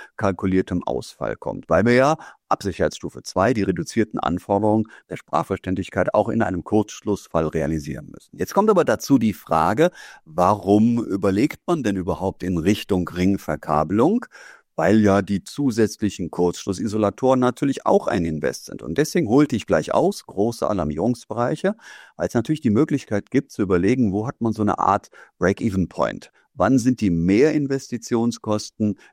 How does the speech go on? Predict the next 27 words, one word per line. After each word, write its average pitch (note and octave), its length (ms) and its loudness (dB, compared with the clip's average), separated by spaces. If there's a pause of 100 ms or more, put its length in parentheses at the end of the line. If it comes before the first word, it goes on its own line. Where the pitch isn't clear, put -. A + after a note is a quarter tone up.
der D#2 100 -4
Kurzschlussisolatoren A2+ 1000 -2
vielleicht F2+ 680 0
mit A#2 200 -4
etwas A2 440 -2
gegenrechenbar? F#2 1300 0 (320)
Und - 100 0
da E3+ 80 2
wird G3 120 2
oftmals F3+ 360 2
die A#2+ 80 -8
Diskussion A2 560 0
geführt, D#3 380 -2 (260)
können D#3+ 360 0
wir F#3+ 120 2
denn F3 360 -4
analog F2+ 840 0 (280)
zur E2+ 300 -4
Brandmeldeanlage, F#2 1000 0 (180)
die F#2 440 -2
ja B2 120 8
unter C3 380 2
bestimmten G2 560 -4
Bedingungen G#2+ 320 2
bei G#2 100 2
der E2 160 0
Ringverkabelung A#2+ 720 0